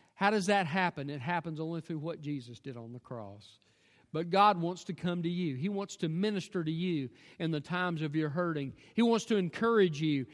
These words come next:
He wants to walk with you and guide you and instruct you in life. Uh, Jesus comes to us.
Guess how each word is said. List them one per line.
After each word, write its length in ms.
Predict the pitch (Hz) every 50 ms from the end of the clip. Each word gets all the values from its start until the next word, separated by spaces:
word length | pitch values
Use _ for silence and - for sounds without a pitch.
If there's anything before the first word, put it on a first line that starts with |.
| - - -
He 80 | -
wants 320 | 240 226 226 233 220 - -
to 60 | -
walk 380 | 214 208 220 233 240 233 226 -
with 180 | 208 190 - 190
you 140 | 190 180
and 160 | 170 165 165 151
guide 440 | 185 202 214 220 226 220 185 160
you 140 | 165 180 175
and 100 | 165 165
instruct 520 | 160 151 - - - 220 214 208 - - 202
you 140 | 185 175
in 80 | 165 160
life. 540 | 160 175 185 190 185 170 151 139 131 - - - - - - - - -
Uh, 200 | - 190 175 170
Jesus 680 | - 175 147 175 233 285 294 277 202 190 180 160 151 - - -
comes 600 | - - 233 262 247 202 185 185 196 185 - - - -
to 200 | - 240 - 220
us. 800 | 254 247 226 175 147 - - - - - - - - - -